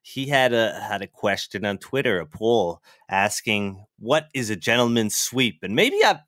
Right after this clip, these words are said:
been, you know, under a rock. I've never actually heard that, anybody say that before, a gentleman's sweep, but I like it. And he gave three options,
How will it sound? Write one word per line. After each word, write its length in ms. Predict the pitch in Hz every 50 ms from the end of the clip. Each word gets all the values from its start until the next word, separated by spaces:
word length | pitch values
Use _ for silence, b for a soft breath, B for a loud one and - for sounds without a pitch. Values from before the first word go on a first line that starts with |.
| _ _ _ _
been, 320 | - 117 110 101 87 85 - _ _ _ _ _
you 100 | - 117
know, 160 | 110 95 92 -
under 260 | - 160 170 151 113
a 60 | 98
rock. 380 | 92 87 110 135 151 135 123 -
I've 120 | 147 165
never 240 | 185 226 214 220 214
actually 360 | 208 208 208 - - 196 185
heard 240 | 170 190 208 220 -
that, 260 | 180 160 131 120 -
anybody 240 | 127 139 143 160 143
say 280 | 135 - - 175 190 185
that 220 | 156 123 101 -
before, 300 | - 101 - - 95 82
a 80 | 80 80
gentleman's 480 | - 98 101 107 104 98 95 95 -
sweep, 240 | - - 139 135 -
but 120 | - 110 120
I 80 | 147
like 260 | 160 156 165 175 156 156
it. 160 | 107 87 78 B B B B B B B B _
And 360 | - 127 127 120 110 110 101 - _ _ _ _
he 220 | - 110 113 131
gave 240 | 123 151 147 143 127
three 300 | - - - 139 135 127
options, 720 | 120 120 127 127 - - 143 135 135 143 131 - - -